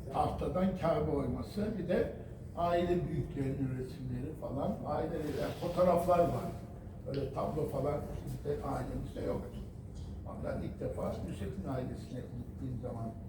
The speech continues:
Speaker 2: onların evinde her tarafı dolu gördüm. Bir de tabii çok seyahatlerde, şimdi bakmasını bileceksiniz. Yani bakmak çok önemli, çok önemli. O bir de, e, tabii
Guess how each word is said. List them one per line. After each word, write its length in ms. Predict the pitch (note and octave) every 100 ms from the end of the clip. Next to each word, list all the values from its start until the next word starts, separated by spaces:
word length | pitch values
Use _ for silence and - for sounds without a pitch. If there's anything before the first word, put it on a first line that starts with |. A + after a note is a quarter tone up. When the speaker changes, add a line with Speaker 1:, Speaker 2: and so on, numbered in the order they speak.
| - B2+
Speaker 2:
onların 360 | B2 C3 C3+ - -
evinde 420 | B2 B2+ B2 A2+
her 280 | C3+ B2 -
tarafı 300 | A#2+ A2+ - -
dolu 140 | B2 - -
gördüm. 360 | A#2+ - B2 G#2
Bir 80 | -
de 80 | - - - - - -
tabii 240 | C#3 - G3
çok 100 | G3+ -
seyahatlerde, 840 | F3+ D3+ D#3 - D3+ D3+ C3+ F3 G#3 - - - - - - - - - - -
şimdi 180 | G#3+ G#3+
bakmasını 560 | - - B3 - G#3
bileceksiniz. 800 | G3+ F#3 G#3+ G#3+ - C3+ A#2+ -
Yani 300 | - - D#3
bakmak 420 | D3 D3+ F#3 F#3 - - -
çok 240 | - F#3 -
önemli, 340 | C3 B2 A2 A2+ - - - -
çok 300 | E3+ D#3 -
önemli. 480 | C3 B2 A#2+ A#2+ - - - - - - -
O 280 | D3+ - D#3
bir 100 | D#3+
de, 260 | F#3 - - - C#3+
e, 40 | C3+ C3+ C3+ - - - - -
tabii 320 | C3 D#3 -